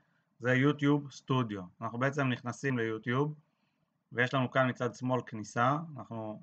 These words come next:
נכנסים מאחד החשבונות שיש לנו, אה, חשבון אימייל, זה מה שצריך, מבקש את הסיסמה. אם זאת הפעם הראשונה שאנחנו עושים את זה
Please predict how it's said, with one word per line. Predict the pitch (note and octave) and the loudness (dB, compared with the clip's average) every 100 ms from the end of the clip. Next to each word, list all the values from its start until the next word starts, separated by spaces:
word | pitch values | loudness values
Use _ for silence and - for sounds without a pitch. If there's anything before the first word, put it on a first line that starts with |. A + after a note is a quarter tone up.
| D3+ | -14
נכנסים | A2 A#2 B2+ C3 | -10 -8 -2 0
מאחד | A#2 G#2+ A#2 | 2 0 -2
החשבונות | A2 G#2+ G#2 A#2 C3 | -2 -6 -4 0 0
שיש | - A2+ - | 0 -6 -6
לנו, | A#2 A2+ G#2+ - _ _ _ _ _ - | -6 -6 -8 -12 _ _ _ _ _ -10
אה, | G#2+ G#2 G2+ G2+ | -6 -4 -6 -8
חשבון | - G#2 G#2 A#2 | -10 -6 -2 0
אימייל, | A#2+ C3+ C#3+ C#3+ C#3+ - | 2 4 4 2 -4 -8
זה | A2+ | -6
מה | A#2 | -4
שצריך, | A2 - G#2+ C#3+ D3 - _ _ _ - | -6 -4 0 0 0 -8 _ _ _ -14
מבקש | G#2+ A2 | -10 -8
את | G#2+ | -10
הסיסמה. | A2 - G2+ B2 C#3 D#3 D#3 _ _ _ - | -16 -20 -8 2 4 4 0 _ _ _ 0
אם | D3 | 4
זאת | D3+ C#3 | 4 4
הפעם | - D3 | 6 8
הראשונה | C#3+ B2 B2+ C#3 D#3+ | 8 4 4 6 6
שאנחנו | D#3 C#3+ - | 6 4 2
עושים | A#2+ - A#2+ A#2 | -4 -2 -2 -2
את | |
זה | A2 B2+ | 0 0